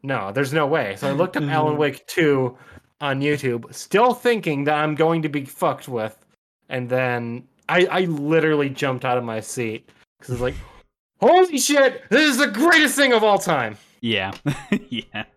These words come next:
Speaker 2: That was, that was really funny. It's just, like, how much you were just against it in the chat. You're like, "No, no,
Speaker 1: Yeah.
Speaker 2: no, no, no, no." Uh, that was about me. That was, that was about what I felt when I, uh,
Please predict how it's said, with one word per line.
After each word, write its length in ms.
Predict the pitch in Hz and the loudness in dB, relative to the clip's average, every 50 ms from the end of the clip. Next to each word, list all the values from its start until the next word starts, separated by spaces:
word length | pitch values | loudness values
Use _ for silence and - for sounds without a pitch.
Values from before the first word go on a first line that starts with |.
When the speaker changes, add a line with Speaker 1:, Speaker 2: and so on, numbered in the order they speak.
| _ _ _ _ _ _ _ _ _ _ _ - - - 143 139 - _ _ _ _ - | _ _ _ _ _ _ _ _ _ _ _ -20 -20 -20 -20 -20 -20 _ _ _ _ -4
Speaker 2:
That 80 | 123 120 | -4 -4
was, 180 | 120 107 107 - | -4 -6 -8 -6
that 120 | - 117 | -4 -2
was 100 | 117 117 | -2 -2
really 160 | 120 117 110 | -2 -4 -4
funny. 300 | 104 - 113 110 107 104 | -4 -4 -2 -2 -2 -4
It's 80 | 104 - | -4 -4
just, 160 | 131 123 110 | -4 -4 -4
like, 100 | 120 107 | -4 -4
how 220 | - - 156 135 120 | -2 -2 -2 -2 -2
much 260 | 117 110 107 - - | -2 -4 -4 -4 -4
you 80 | 127 | -4
were 100 | 113 117 | -4 -4
just 220 | 117 110 117 - - | -6 -6 -8 -6 -6
against 480 | 120 104 101 104 107 104 - - - | -6 -4 -2 -4 -4 -4 -6 -8 -8
it 140 | 104 107 85 | -10 -8 -6
in 60 | 113 | -6
the 40 | 110 | -6
chat. 220 | 104 - 117 101 104 | -4 -4 -4 -4 -4
You're 100 | 110 104 | -4 -4
like, 140 | 95 92 | -4 -2
"No, 180 | 127 123 117 120 | -2 -2 -2 0
no, 60 | 120 | 0
Speaker 1:
Yeah. 140 | 117 113 113 - - - | 0 -2 -2 -4 -6 -4
Speaker 2:
no, 140 | 110 120 123 | -4 -2 0
no, 120 | 147 151 | 0 -2
no, 120 | 139 123 | -2 -2
no." 300 | 117 123 113 101 107 110 - - - - _ _ - - - _ _ _ _ _ _ _ _ _ _ _ _ _ _ _ _ _ _ _ _ _ _ _ _ _ - | -2 -4 -6 -6 -10 -14 -16 -18 -20 -20 _ _ -20 -20 -20 _ _ _ _ _ _ _ _ _ _ _ _ _ _ _ _ _ _ _ _ _ _ _ _ _ -4
Uh, 240 | 135 131 123 117 113 | -2 -2 -2 0 0
that 100 | 131 160 | 0 -2
was 120 | 170 170 | -2 0
about 200 | 151 147 139 120 | -2 -2 -2 -2
me. 180 | 117 123 127 123 | -2 -2 0 0
That 280 | 120 117 127 135 139 143 | -2 -2 -2 -2 0 0
was, 260 | 143 135 123 - - | 0 -4 -6 -6 -4
that 100 | 131 135 | -4 -2
was 140 | 135 127 123 | -2 -2 -4
about 300 | 123 107 113 117 117 113 | -4 -4 -2 -2 -2 -2
what 100 | 110 110 | 0 -2
I 100 | 113 110 | -2 -2
felt 280 | - 120 117 107 95 | -2 -2 -4 -4 -2
when 160 | 107 107 107 | -4 -4 -4
I, 160 | 107 107 104 101 | -2 -2 -2 -2
uh, 180 | 98 92 95 | -2 -4 -6